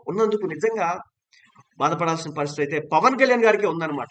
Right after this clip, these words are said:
ఎందుకంటే రాజకీయాన్ని ఇంకా అర్థం చేసుకోకపోతే ఎట్లా? పార్టీ పెట్టి పదేళ్ళు అయింది, ఇంకా గ్రామ స్థాయి కమిటీలు ఏర్పడట్లేదంటే అర్థం చేసుకోండి. ఒక్కడు ఎంత కష్టపడతాడు? ఆయన, ఆయన చుట్టూ కూడా ఒక ఐదుగురు పిల్లర్స్ ఉండి, ఓ ఒక నాలుగైదు నియోజకవర్గాలు కలిపి ఒక్కొక్కరు హోల్డ్ చేస్తా, ఆ నియోజకవర్గాలు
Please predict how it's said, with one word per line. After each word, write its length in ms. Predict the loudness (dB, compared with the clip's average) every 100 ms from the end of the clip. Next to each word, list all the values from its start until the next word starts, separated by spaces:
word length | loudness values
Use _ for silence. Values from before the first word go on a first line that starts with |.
| -4
ఎందుకంటే 360 | -4 -4 -4
రాజకీయాన్ని 480 | -4 -4 -4 -2 -2
ఇంకా 140 | 0
అర్థం 220 | 0 0 -6
చేసుకోకపోతే 340 | -8 -6 -4
ఎట్లా? 200 | -2 -2
పార్టీ 340 | 2 0 0
పెట్టి 200 | -2 -2 -2
పదేళ్ళు 300 | 2 2 4
అయింది, 220 | 0 0
ఇంకా 180 | -2 -2 -2 -8 -20 -6
గ్రామ 260 | 2 4 4
స్థాయి 220 | 4 2
కమిటీలు 360 | 2 -2 0 2
ఏర్పడట్లేదంటే 680 | 4 2 0 0 -2 0
అర్థం 260 | 0 0 0
చేసుకోండి. 560 | 0 0 0 2 4 2 2 -4 -18 -4
ఒక్కడు 260 | -4 2 2
ఎంత 220 | 2 -4
కష్టపడతాడు? 640 | -6 -6 -6 -4 -2 -2 -2 -6 _ _ -20 -8
ఆయన, 360 | -4 0 0 2
ఆయన 160 | 0 -2
చుట్టూ 280 | -4 -4
కూడా 160 | 0 2
ఒక 80 | 4
ఐదుగురు 320 | 4 4 2 2
పిల్లర్స్ 320 | 2 2 0
ఉండి, 220 | -2 -2 -2 -8 -8 2
ఓ 60 | 4
ఒక 180 | 4 2
నాలుగైదు 440 | 2 4 2 2
నియోజకవర్గాలు 580 | 4 4 4 0 2 2
కలిపి 240 | 2 0
ఒక్కొక్కరు 360 | -4 -4 -4 -2
హోల్డ్ 260 | 6 6 6
చేస్తా, 320 | 4 2 2
ఆ 120 | 2
నియోజకవర్గాలు 640 | 4 4 4 4 0 0